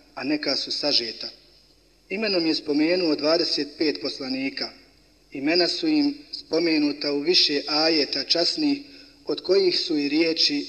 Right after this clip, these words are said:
Allaha, dželle šanuhu: "To su dokazi naši koji dadosmo Ibrahimu za narod njegov. Mi više stepene dajemo onima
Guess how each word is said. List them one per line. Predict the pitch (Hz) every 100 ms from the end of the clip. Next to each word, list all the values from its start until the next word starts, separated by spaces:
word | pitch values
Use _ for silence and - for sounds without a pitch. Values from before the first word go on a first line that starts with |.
| -
Allaha, | 139 139 147 139
dželle | 135 131 131
šanuhu: | - 135 135 123 117 - - _ _ _ _ _ _ _ _ _ _ _ _ -
"To | 151
su | 151 147
dokazi | 170 196 180 151
naši | 156 175 - 160
koji | - 160
dadosmo | 165 175 156 151 139
Ibrahimu | 139 139 123 147 170 156
za | 139 139
narod | 147 160 135
njegov. | 139 139 139 120 - - - _ _ _ _ _
Mi | 151 151
više | 190 - 151
stepene | - 185 185 156 147
dajemo | 156 165 156 147 143 139
onima | 165 175 170 165 160